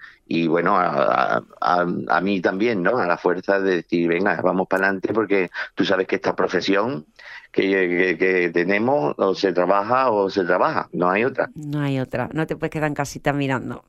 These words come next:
Speaker 2: y contemplando
Speaker 1: No,
Speaker 2: la
Speaker 1: también.
Speaker 2: cadera. No.
Speaker 1: Pues
Speaker 2: Eh, a mí me encanta porque tú eres director, eres actor, pero ¿sabes lo que me encanta de ti? La parte de
Speaker 1: Dime.
Speaker 2: showman.
Speaker 1: <laughs>
Speaker 2: Es que eso además yo creo que no lo has tenido que aprender, eso lo llevas yo creo que desde la cuna, Juanjo, ¿no?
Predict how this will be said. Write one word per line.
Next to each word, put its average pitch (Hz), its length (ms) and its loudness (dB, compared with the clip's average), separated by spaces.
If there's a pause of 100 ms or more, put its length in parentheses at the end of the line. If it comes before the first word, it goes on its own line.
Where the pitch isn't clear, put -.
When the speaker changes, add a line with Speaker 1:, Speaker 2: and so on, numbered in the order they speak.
Speaker 2:
y 196 160 4
contemplando 170 520 2
Speaker 1:
No, 165 80 4
Speaker 2:
la 165 80 6
Speaker 1:
también. 156 240 6
Speaker 2:
cadera. 143 180 4 (560)
No. 151 380 -8 (500)
Speaker 1:
Pues 254 160 4
Speaker 2:
Eh, 165 320 -2 (220)
a 170 120 2
mí 220 140 4
me 254 80 6
encanta 165 320 2
porque 151 260 -2
tú 151 120 -2
eres 147 240 0
director, 156 560 0
eres 139 200 -2
actor, 156 360 -4 (500)
pero 135 260 0
¿sabes 180 360 0
lo 233 100 0
que 214 140 0
me 202 80 2
encanta 202 420 2
de 196 140 2
ti? 220 340 -6 (380)
La 147 180 -6
parte 131 240 -2
de 131 80 2
Speaker 1:
Dime. 117 120 0
Speaker 2:
showman. 123 560 -6 (1200)
Speaker 1:
<laughs> - 560 -2
Speaker 2:
Es 196 140 4
que - 120 6
eso 233 180 6
además 220 300 6
yo 208 120 4
creo 214 180 4
que 220 120 4
no 202 200 4
lo 214 100 8
has 196 100 0
tenido 170 360 2
que 160 80 2
aprender, 120 380 -2
eso 123 200 -6
lo 156 100 0
llevas 160 380 0
yo 165 140 -2
creo 190 200 -2
que 214 80 -2
desde 147 180 -6
la 117 100 -8
cuna, 123 640 -8
Juanjo, 139 320 -6
¿no? 170 200 -6